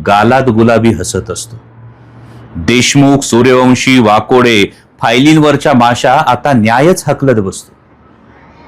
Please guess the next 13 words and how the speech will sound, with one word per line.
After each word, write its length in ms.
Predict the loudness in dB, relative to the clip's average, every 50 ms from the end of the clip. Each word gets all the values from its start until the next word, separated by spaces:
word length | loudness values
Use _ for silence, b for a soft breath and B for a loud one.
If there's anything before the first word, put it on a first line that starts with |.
| -20 -20 -18 -6 -4
देशमुख, 520 | 0 0 0 0 0 0 2 2 2 0
सूर्यवंशी, 680 | 0 0 0 2 2 2 2 2 2 2 0 2 0
वाकोडे 760 | 2 2 2 0 0 0 0 0 0 2 2 2 0 0 -2 -4 -4
फायलींवरच्या 680 | -2 0 0 2 2 2 2 2 2 0 0 0 0 0
माशा 380 | 0 0 0 0 0 0 0
आता 400 | 2 2 2 2 0 0 0 0
न्यायच 520 | 0 2 2 0 0 2 2 0 0 -2 -2 -4
हकलत 320 | -4 -2 0 0 0 2
बसतो. 580 | 2 0 -2 -2 -2 0 0 2 2 0 -4 b b b b b b b b _ _ _ -2
कारण 340 | -2 0 0 2 0 0 -2 -4 -10 _ _ _ _
कोरटकर, 760 | 0 2 2 2 0 0 -2 -2 0 2 2 4 2 2 0 -2
सोलापूरकर, 1000 | -2 -2 0 0 2 2 0 0 0 -2 -2 -2 0 0 2 2 2 2 2
आझमी, 680 | 2 0 0 0 0 0 0 2 2 2 0 -2 -4